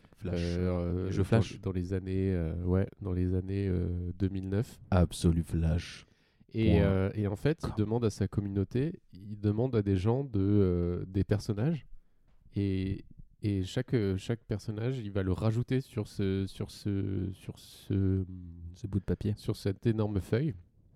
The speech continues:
Speaker 2: Et les gens vont demander des trucs absurdes comme, euh, moi je veux être, euh, Shrek avec un sabre laser rouge, euh, moi je veux être un Sticksman lambda,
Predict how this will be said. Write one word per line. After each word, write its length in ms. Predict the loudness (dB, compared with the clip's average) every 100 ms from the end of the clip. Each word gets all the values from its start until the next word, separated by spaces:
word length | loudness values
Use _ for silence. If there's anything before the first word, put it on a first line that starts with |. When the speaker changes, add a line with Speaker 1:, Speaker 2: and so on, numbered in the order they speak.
| -20 -20 -20 -20 -10
Speaker 2:
Et 100 | 2
les 120 | 4
gens 180 | 4 2
vont 220 | 0 -2
demander 420 | -2 -2 0 2
des 120 | 0
trucs 340 | 0 -2 0 -2
absurdes 520 | -6 -4 2 2 4
comme, 260 | 0 0
euh, 260 | 0 0 -2 -4 -14 -20 -20 -20 -20 0
moi 140 | 2
je 140 | 4
veux 160 | 4 2
être, 280 | 2 0 0
euh, 240 | 2 2
Shrek 440 | 0 -2 -2 -2 -2
avec 340 | -2 -4 -6
un 80 | -6
sabre 260 | -6 -4
laser 280 | -4 -2 -6
rouge, 400 | -2 2 2 2 2
euh, 240 | 0 0
moi 180 | 0 0
je 80 | 0
veux 160 | 0 0
être 220 | 0 -6
un 220 | -6 -6
Sticksman 520 | -8 -10 -8 -4 -2 -2
lambda, 500 | -4 -2 0 2